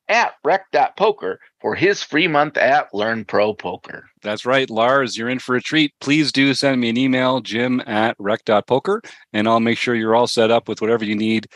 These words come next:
Speaker 2: to start your first, your free month at Learn Pro Poker. They're a fantastic training site. Um, they've got top-notch videos there. Everything they do is awesome. We love Ryan LaPlante, and, uh, he's been a great friend, uh, to the show as well.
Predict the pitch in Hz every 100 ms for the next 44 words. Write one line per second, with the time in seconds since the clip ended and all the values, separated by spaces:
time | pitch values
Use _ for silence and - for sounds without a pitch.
0 | _ - 113 110 104 - 120 117 127 104
1 | 92 - 123 123 - - 120 107 - 170
2 | 202 147 143 - - 120 127 120 120 113
3 | 120 110 120 127 123 107 95 - 107 101
4 | 117 117 107 - 110 107 101 104 104 -
5 | - - - 98 98 101 110 113 104 107
6 | 104 - 117 120 120 107 104 104 101 104
7 | 95 98 95 98 120 107 110 110 104 101
8 | 98 98 98 98 - - _ 113 107 -
9 | 123 120 123 117 107 104 104 95 98 101
10 | 98 95 - 113 107 107 - 101 95 95
11 | 95 101 104 101 95 98 - 98 95 92
12 | 110 92 95 90 98 87 87 92 87